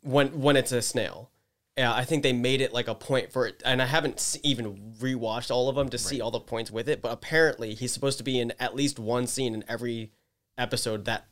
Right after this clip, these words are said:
Speaker 1: particular season.
Speaker 2: Mm.
Speaker 1: Then I think they realize that the snail is the Lich, and he, like, takes over someone or something, and then they kill it, and it splits into, like, different dimensions.
Speaker 2: Right.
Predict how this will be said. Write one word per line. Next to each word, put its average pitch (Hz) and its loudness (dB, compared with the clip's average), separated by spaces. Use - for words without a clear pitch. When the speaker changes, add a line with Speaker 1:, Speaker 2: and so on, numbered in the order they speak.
Speaker 1:
particular 110 -4
season. 90 -8
Speaker 2:
Mm. 95 -6
Speaker 1:
Then 156 2
I 131 -4
think 139 -2
they 123 -4
realize 131 0
that 120 -2
the 120 -6
snail 123 -2
is 113 -4
the 113 -4
Lich, 113 -4
and 104 -6
he, 110 -6
like, 107 -6
takes 127 -4
over 113 0
someone 120 0
or 101 -2
something, 131 0
and 123 0
then 120 -2
they 113 -2
kill 139 0
it, 139 6
and 120 -2
it - -8
splits - 0
into, 127 -2
like, 107 -2
different 123 -2
dimensions. 127 -2
Speaker 2:
Right. 110 -10